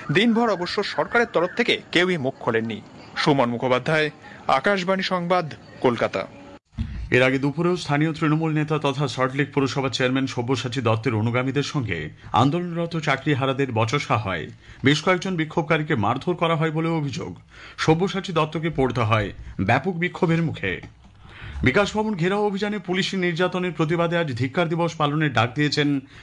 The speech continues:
Speaker 2: চাকরি হারানো শিক্ষক শিক্ষিকারা। মুখ্যমন্ত্রী মমতা ব্যানার্জিকে তাদের সঙ্গে এসে কথা বলতে হবে বলে দাবি আন্দোলনকারীদের।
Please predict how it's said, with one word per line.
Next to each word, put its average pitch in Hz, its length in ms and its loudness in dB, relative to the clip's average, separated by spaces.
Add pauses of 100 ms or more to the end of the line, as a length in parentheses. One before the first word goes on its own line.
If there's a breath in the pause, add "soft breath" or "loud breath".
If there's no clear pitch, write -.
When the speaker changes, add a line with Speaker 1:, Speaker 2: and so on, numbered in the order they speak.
Speaker 2:
চাকরি 147 300 2
হারানো 180 320 -2
শিক্ষক 185 380 -4
শিক্ষিকারা। 117 580 -2 (420 soft breath)
মুখ্যমন্ত্রী 139 440 2
মমতা 139 380 0
ব্যানার্জিকে 156 460 -2
তাদের 139 280 2
সঙ্গে 139 260 -2
এসে 139 180 -6
কথা 120 240 0
বলতে 143 260 -2
হবে 147 240 -2
বলে 107 280 -4 (380 loud breath)
দাবি 113 280 4
আন্দোলনকারীদের। 175 760 0